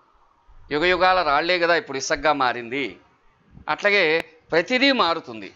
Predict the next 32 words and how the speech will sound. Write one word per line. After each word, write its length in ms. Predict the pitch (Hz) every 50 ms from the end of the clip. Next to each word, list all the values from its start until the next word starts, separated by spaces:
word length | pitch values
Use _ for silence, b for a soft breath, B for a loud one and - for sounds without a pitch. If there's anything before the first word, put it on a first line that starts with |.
| - 151
కాకపోతే 440 | 156 180 202 247 247 285 262 226
కొంతకాలం, 800 | 208 - - 190 190 190 202 196 196 180 185 185 185 190 190 190
ఎక్కువ 300 | 180 165 - - 185 185
కాలం, 440 | 180 180 170 160 165 165 165 170 160
ఎంతకాల 480 | 151 151 - 165 - 170 160 165 170
పరిణతి 520 | 170 - 160 147 156 160 160 147 151 156 147
అనేది 220 | 143 151 170 165
ఉంటుంది. 380 | 147 139 120 101 92 - - - - - - - - - - - _ _ _ _ _ _ _ _ _ -
అయితే 560 | 117 117 117 120 135 151 170 175 175 - - - - - - - -
ఆ 220 | 151 180 208 220 214
రాయికి 880 | 185 160 151 160 196 226 233 214 - - 160 165 170 170 170 170 160 - _ _ _ _ _ _ -
తానున్నానని 560 | 175 180 190 180 175 175 190 202 202 190 180 156
తెలుస్తుందా? 760 | 151 139 139 139 - - 120 117 113 113 117 107 90 - - - - _ _ - - - - - - _ _ _ _ _ - _ _ _ _ _ _ _ _ - - - _ - b b b b b b b b _ _ -
మనకి 300 | - 170 190 220 214 208
మామూలుగా 460 | 196 180 180 196 214 226 233 226 226
చూస్తే 280 | 214 202 208 208 - 226
అది 120 | 208 190
ఉందో 300 | 180 180 202 214 220 226
లేదో 220 | 226 214 214 214 208
ఉం-, 200 | 202 202 190 180
మనకు 220 | 180 185 190 180
తెలియదు, 260 | 185 196 190 175 143
ఎందుకంటే 340 | 127 147 165 190 202 220 214
దానికి 180 | 208 185 165 147
ప్రత్యేకమైన 500 | 151 156 156 156 180 185 165 185 175 165
ప్రాణం 460 | - 160 147 147 156 170 175 175 170
లేదు, 260 | 165 170 170 196 202
మనసు 340 | 185 156 143 151 156 - 170
లేదు 200 | 170 160 151 147
కాబట్టి 280 | 151 160 175 180 190 175
ఉండదు 220 | 147 147 156 156
అనుకుంటాం. 420 | 139 117 98 101 87 - 80 78